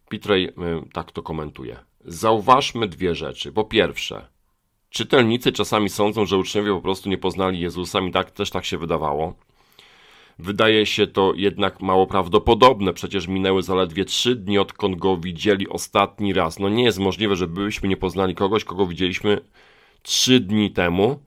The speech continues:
i z którym spędziliśmy ostatnie trzy lata. To jest po ludzku niemożliwe.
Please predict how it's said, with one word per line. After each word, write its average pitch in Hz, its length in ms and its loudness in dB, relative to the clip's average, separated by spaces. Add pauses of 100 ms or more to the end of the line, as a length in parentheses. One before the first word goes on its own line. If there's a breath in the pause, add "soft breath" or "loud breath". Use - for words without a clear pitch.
(160)
i 110 80 -2
z - 80 -8
którym 117 280 2
spędziliśmy 107 600 2
ostatnie 107 420 0
trzy - 420 4
lata. 120 520 2 (720)
To 113 80 2
jest 110 200 0
po 120 100 6
ludzku 123 320 0
niemożliwe. 98 800 -4